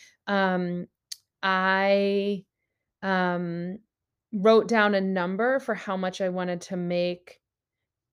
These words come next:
and that's what I make at Iona. So that was pretty cool, even though I didn't link them. Like, those two intentions are not linked. They're both in the money category as sentences.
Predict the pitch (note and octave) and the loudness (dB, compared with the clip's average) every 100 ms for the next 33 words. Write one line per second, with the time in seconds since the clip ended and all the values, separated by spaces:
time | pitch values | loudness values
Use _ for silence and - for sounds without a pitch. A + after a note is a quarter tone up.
0 | - F#3 F3+ F3 F3 F3 F3 - F#3+ - | -4 0 2 0 0 0 -2 -2 -4 -2
1 | F3 E3+ E3+ E3+ E3+ F#3 F3 E3 E3 D#3 | -4 -2 -2 -4 -6 -4 -4 -2 -4 -2
2 | D#3+ D3 D3+ D#3+ G3+ A3 - F#3 F3+ - | -4 -4 -4 -4 -4 -6 -8 -2 0 0
3 | F3 - F3 E3 - D3+ D3 D#3+ G3+ G#3+ | -6 -8 -8 -8 -6 -4 -2 0 -2 -2
4 | - G#3 A3 G#3 G3+ G#3+ G#3+ F#3 F#3+ G#3+ | -4 -2 2 2 4 2 0 -2 -2 -2
5 | - D3+ G#2+ A#2+ F3 - _ _ G3+ G3 | -4 -6 -6 -8 -12 -16 _ _ 0 2
6 | G#3+ A3 A3 - A3 G#3 G3 F#3 F#3 - | 6 4 4 -4 0 0 0 -4 -6 -6
7 | G3+ G3 G3+ G3 F#3 F3 F3 - F3+ F#3+ | -6 -4 -6 -6 -8 -6 -8 -6 -2 -2
8 | G#3+ E4 - - - - _ - G3+ F#3+ | 0 -4 -8 -16 -16 -20 _ 0 0 2
9 | G3 F#3 F#3 F3 F3 E3+ F3 - F3 E3+ | 0 0 -4 -4 -4 -4 -6 -6 -6 -6
10 | E3 E3+ E3 E3+ E3 E3 E3+ E3+ E3+ E3+ | -4 -4 -2 -4 -8 -10 -8 -10 -8 -4
11 | D3+ D#3+ F3 - | -4 -4 -6 -12